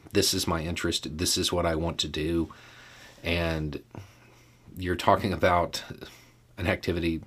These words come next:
I mean, you're gonna have to run it. So you're talking about an activity that will at least put you together for that. Um, and, and see where it leads. She might surprise you. Uh,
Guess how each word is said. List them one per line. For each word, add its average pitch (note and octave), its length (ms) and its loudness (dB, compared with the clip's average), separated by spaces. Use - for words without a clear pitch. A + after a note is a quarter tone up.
I D#2 40 -8
mean, E2 120 -4
you're F2+ 140 0
gonna F#2 160 4
have F2+ 180 0
to D2 80 -2
run F#2 240 2
it. - 200 -8
So - 160 -2
you're E2 160 4
talking F#2+ 220 8
about F2 180 2
an D#2+ 140 -2
activity D#2+ 560 -2
that D3+ 240 -2
will F2 520 4
at G2+ 140 4
least F#2+ 580 0
put - 220 -2
you F#2 80 2
together D#2+ 500 0
for E2 340 -2
that. D2+ 460 -8
Um, - 400 -14
and, G2+ 220 2
and G2+ 120 0
see A#2 200 4
where A#2+ 180 4
it G2 100 -2
leads. - 640 -6
She - 220 -2
might G2 260 0
surprise - 520 -4
you. - 100 -18
Uh, E2 200 -18